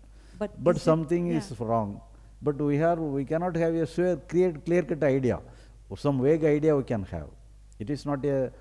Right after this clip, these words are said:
Speaker 2: we cannot share about that.
Speaker 1: So is it good to go to an astrologer or
Speaker 2: No.
Speaker 1: not?
Speaker 2: Well, so we are going to, <laughs> what we are, uh, because of our,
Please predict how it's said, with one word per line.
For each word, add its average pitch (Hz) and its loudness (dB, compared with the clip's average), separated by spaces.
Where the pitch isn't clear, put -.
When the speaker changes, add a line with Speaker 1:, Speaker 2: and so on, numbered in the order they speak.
Speaker 2:
we 135 -4
cannot 143 -2
share 160 0
about 120 -4
that. 80 -10
Speaker 1:
So 240 -12
is 226 -16
it 269 -14
good 269 -8
to 254 -2
go 240 -4
to 254 -6
an 262 -4
astrologer 247 -14
or - -6
Speaker 2:
No. - 2
Speaker 1:
not? 85 -8
Speaker 2:
Well, 104 -4
so 123 2
we 113 2
are 170 6
going 160 2
to, 139 0
<laughs> - -6
what 127 2
we 170 2
are, 147 4
uh, - 2
because 120 0
of 147 0
our, 131 2